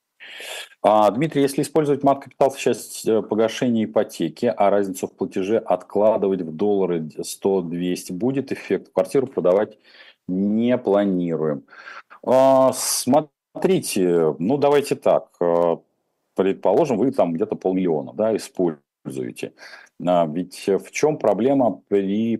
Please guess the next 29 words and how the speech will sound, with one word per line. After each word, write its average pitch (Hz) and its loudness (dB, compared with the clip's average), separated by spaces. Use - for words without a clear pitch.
м, 87 -4
использовании 98 -2
материнского 90 -2
капитала 127 2
при 104 -4
погашении 87 -2
ипотеки? - -4
А, 90 2
к - -12
сожалению, 143 0
вы 110 0
гасите 107 0
в, 98 -6
э, 92 4
банке, 107 0
в 92 2
общем-то, 82 -2
как - -4
это, - -2
ребята 104 2
хитрые, 160 0
и 92 -2
они 117 2
не 98 0
сильно 143 0
гасят, 104 0
э, 92 4
тело 101 2
кредита. - -8